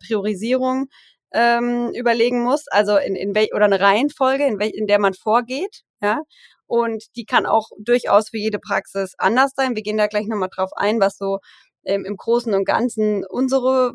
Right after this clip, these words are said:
äh, Vorgehensweise wär. Aber, ähm, das natürlich zum Beispiel bei einem Gründer kann man sagen, "Okay, da gibt's bestimmte Dinge, die musst du von Anfang an haben, bestimmte Dinge kannst du vielleicht auch später dazu nehmen." Wenn ich jetzt, äh, ne, eine Praxis habe, die, äh, vielleicht Auslastungsprobleme hat,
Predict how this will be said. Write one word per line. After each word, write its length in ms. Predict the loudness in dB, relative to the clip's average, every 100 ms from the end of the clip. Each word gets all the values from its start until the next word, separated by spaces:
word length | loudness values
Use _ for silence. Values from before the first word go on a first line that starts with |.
| -4
äh, 340 | -4 -4 -8 -2
Vorgehensweise 840 | 2 2 2 -2 0 0 0 -4
wär. 240 | -2 -2 -4 _ -20 -20 _ _
Aber, 640 | 4 6 8 8 8 6 6
ähm, 260 | 4 4
das 160 | 2 0
natürlich 260 | -2 -2
zum 80 | -2
Beispiel 140 | 0 4
bei 60 |
einem 140 | 4 2
Gründer 420 | 2 4 6 4
kann 140 | 4
man 140 | 2 4
sagen, 240 | 4 6
"Okay, 220 | 2 2
da 80 | 2
gibt's 160 | 0 -8
bestimmte 300 | -6 -4 -2
Dinge, 240 | 0 0
die 80 | 2
musst 220 | 0 -4
du 40 | -6
von 120 | -4
Anfang 280 | -4 -4 -4
an 240 | 0 0
haben, 500 | 2 2 4 4 2
bestimmte 360 | 0 -4 -4 -4
Dinge 340 | -2 2 2 0
kannst 240 | -6 -8
du 40 | _
vielleicht 220 | -2 -2
auch 60 |
später 300 | -6 0 4 4
dazu 280 | 2 0 0
nehmen." 320 | 0 0 -4 _ -20 _ _ _ _
Wenn 180 | -4 -4
ich 100 | -2
jetzt, 280 | -4 -4 _
äh, 40 | -14 -14 -8
ne, 140 | -2
eine 140 | 0 0
Praxis 460 | 0 -2 0 -4 2
habe, 280 | 2 2
die, 240 | -2 -2 -4 -8 _ _
äh, 280 | -2 -2 -2
vielleicht 280 | -4 -4 0
Auslastungsprobleme 1120 | 0 4 2 4 0 0 -4 -2 2 2 2
hat, 200 | 0 -2